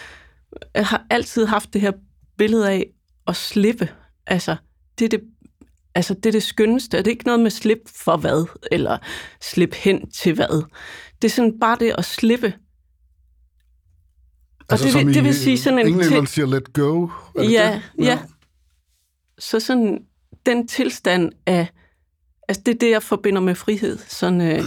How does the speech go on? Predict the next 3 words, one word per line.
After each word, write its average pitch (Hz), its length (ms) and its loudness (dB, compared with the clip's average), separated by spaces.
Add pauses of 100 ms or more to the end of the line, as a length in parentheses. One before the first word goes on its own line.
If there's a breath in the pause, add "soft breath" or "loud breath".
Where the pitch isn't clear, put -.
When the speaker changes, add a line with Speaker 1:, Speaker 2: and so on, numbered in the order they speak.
(160)
Speaker 1:
<clears throat> - 2000 -4
eller 175 200 0
ingenting. 196 540 -2